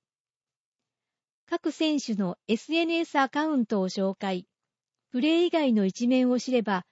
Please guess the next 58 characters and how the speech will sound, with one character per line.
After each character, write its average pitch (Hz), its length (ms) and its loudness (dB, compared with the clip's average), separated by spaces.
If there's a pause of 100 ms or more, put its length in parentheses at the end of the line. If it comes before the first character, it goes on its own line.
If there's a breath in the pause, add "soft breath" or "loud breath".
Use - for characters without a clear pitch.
(200)
も 254 120 0
っ 330 100 0
と 240 120 0
フ 269 120 -4
ァ 294 80 -2
ン 285 80 -2
に 240 120 2
な 226 120 4
る 214 100 0
こ 175 140 -6
と 185 120 -4
間 185 100 -2
違 262 360 -2
い - 40 2
な 196 140 -2
し。 - 200 -14 (1200)
ナ 285 160 0
ン 302 120 0
バ 208 200 2
ー - 20 -2
二、 196 280 -2 (440)
横 311 260 -2
田 190 140 2
真 214 160 2
美。 196 200 0 (1000)
写 233 200 0
真。 262 380 -2 (460)
写 240 180 0
真 320 260 0
が 311 120 2
二 330 140 2
枚 262 280 4
あ 190 60 0
り 190 120 0
ま 180 160 0
す。 - 160 -10 (760)
一、 233 440 -4 (380)
横 330 220 0
田 269 160 2
選 269 240 0
手 226 140 -2
の 190 280 0
イ 240 140 2
ン 277 40 2
ス - 80 -6
タ 294 140 0
グ 285 100 0
ラ 285 100 4
ム 233 100 2
に 196 140 2
投 233 240 2
稿 240 220 0
さ 226 120 -2
れ 226 120 2
た 214 120 -2
写 202 160 -4
真。 208 300 -2 (1120)
二、 247 280 2